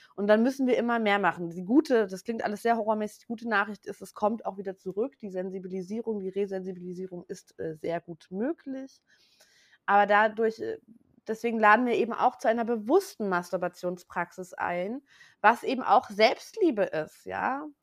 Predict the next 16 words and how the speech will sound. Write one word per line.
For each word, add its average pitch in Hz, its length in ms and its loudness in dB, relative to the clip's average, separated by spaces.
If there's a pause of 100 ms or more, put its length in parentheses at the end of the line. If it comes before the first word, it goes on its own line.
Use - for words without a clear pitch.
(100)
Also 208 220 -2
der 214 140 2
Gedanke 214 580 4
auch, 202 400 2 (420)
dass 220 240 0
nämlich 254 260 0
Masturbation 240 1040 -2
nicht 294 480 -2
eine 190 440 -2
Mangelware 185 1200 2
ist 202 380 -4
für, - 440 -4
als 175 220 -2
Substitution 240 1300 -4
für 226 280 -4
PartnerInnen-Sex, 180 1600 -4